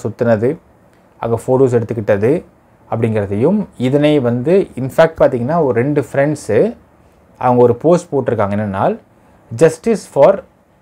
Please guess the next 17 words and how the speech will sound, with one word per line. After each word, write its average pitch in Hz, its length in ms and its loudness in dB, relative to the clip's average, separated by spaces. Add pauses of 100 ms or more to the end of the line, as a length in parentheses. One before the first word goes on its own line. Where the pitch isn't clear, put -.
Love" 120 280 2 (100)
அப்படின்னு 120 400 -4
போட்டு 147 600 0 (100)
இந்த 120 420 -2
ஃபயாஸ் 143 480 2
and 143 200 -6
இந்த 123 140 -4
பொண்ணு 117 440 -4
இவங்கள 110 320 -2
பத்தின 113 500 -4
ஒரு 110 160 0 (100)
ஸ்டோரி 120 120 4
போட்டிருக்காங்க. 104 760 -2 (460)
அதுக்காக 123 240 4
இரண்டு 151 380 2
பேரும் 143 500 0 (520)
ஹுபாலியோடைய 151 680 4